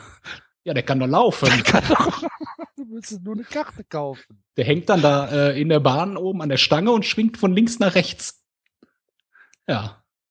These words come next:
Speaker 2: Ah. Das
Speaker 1: Ja,
Speaker 2: ist
Speaker 1: da
Speaker 2: doch Blödsinn. Das kann man doch in Deutschland nicht kaufen. Du kannst doch auch kein Krokodil mit nach Hause nehmen.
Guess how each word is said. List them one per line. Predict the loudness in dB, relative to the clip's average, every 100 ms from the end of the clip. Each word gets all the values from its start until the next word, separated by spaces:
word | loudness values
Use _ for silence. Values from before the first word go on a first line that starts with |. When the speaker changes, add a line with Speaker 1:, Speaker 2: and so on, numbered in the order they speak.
| _ _ _ _
Speaker 2:
Ah. | -10 -8 -6 -6 -8 -12 _ _ _ _ _
Das | -8
Speaker 1:
Ja, | -4
Speaker 2:
ist | -2 0
Speaker 1:
da | 0
Speaker 2:
doch | 0
Blödsinn. | 2 4 4 0 -2
Das | -2 -4
kann | -2
man | -2
doch | -2
in | -4
Deutschland | -6 -6 -4
nicht | -4 -6
kaufen. | -8 -8 -6 -8 -8
Du | -8
kannst | -4 -4
doch | -4
auch | -8
kein | -12
Krokodil | -12 -10 -8 2 4
mit | 4 2
nach | -4
Hause | -6 -6
nehmen. | -8 -8 -10 -14